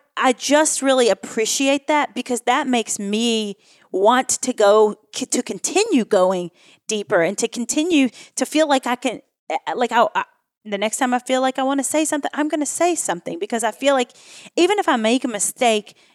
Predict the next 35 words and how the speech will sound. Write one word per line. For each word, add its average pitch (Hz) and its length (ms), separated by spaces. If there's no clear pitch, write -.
and 196 80
s-, - 320
say 294 440
it 262 60
wrong 269 520
or 170 320
feel 285 380
like 247 300
I've 185 340
not 277 280
done 262 280
something 233 440
justice 262 420
in 240 60
the 190 100
way 254 180
I 262 60
tried 247 300
to 254 40
talk 247 260
about 247 300
it, 247 200
having 381 420
that 277 200
open 233 380
door 208 320
and 202 160
the 180 140
openness 220 800
to 190 480
allow 214 420
people 220 380
to 214 300
dig 233 320
deeper, 277 460